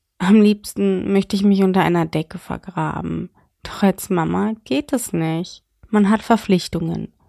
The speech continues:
Die Kinder kommen nach Hause, haben Hunger und möchten bespaßt werden. Ah ja, doch wie kommt man aus dieser Miesmuschel wieder heraus,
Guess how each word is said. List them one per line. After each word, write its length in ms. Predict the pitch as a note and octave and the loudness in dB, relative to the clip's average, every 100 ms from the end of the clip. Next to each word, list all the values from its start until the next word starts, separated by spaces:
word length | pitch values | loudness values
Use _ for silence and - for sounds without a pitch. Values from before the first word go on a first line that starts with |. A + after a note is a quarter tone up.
| _ _ - - | _ _ -12 -8
Die 100 | A3 | 0
Kinder 320 | C#4+ B3+ A#3+ | 2 2 0
kommen 260 | A#3 A#3 G3+ | 0 -2 0
nach 220 | G3+ - | -2 0
Hause, 520 | G#3+ G#3+ G#3 G#3 G3+ | 0 0 0 -2 -4
haben 300 | - F3 E3 | -6 -6 0
Hunger 400 | A3 G#3+ G3+ G3+ - _ _ _ _ - | 4 4 4 0 -4 _ _ _ _ 0
und 200 | C4+ A#3 | 4 6
möchten 360 | F#3 - G#3+ | 4 2 0
bespaßt 600 | G#3+ - - D#3+ D#3+ - | 0 0 -2 -4 -4 -10
werden. 460 | F#3+ E3+ F3+ F3 F#3+ _ _ - - _ _ _ _ - | -8 -6 -6 -8 -10 _ _ -20 -20 _ _ _ _ -8
Ah 260 | A#3 A3 G#3+ | -2 0 0
ja, 580 | F3+ D#3 - D#3 D#3 - - _ - | -2 -4 -6 -8 -10 -14 -20 _ 0
doch 200 | G3 G3 | 2 4
wie 160 | A3 | 2
kommt 320 | - A3+ G3+ | 4 2 4
man 420 | G3+ G3 G3 G3 F3+ | 4 2 2 0 0
aus 180 | F#3+ | 0
dieser 280 | - G3+ G3+ | 2 4 6
Miesmuschel 720 | G3+ G#3 G#3+ - A3+ G#3+ A#3 G#3 | 6 4 2 0 0 2 2 2
wieder 200 | G#3 G#3 | 4 4
heraus, 840 | G#3+ G3+ G#3+ B3+ G3+ F#3 - | 2 2 2 2 2 -2 -8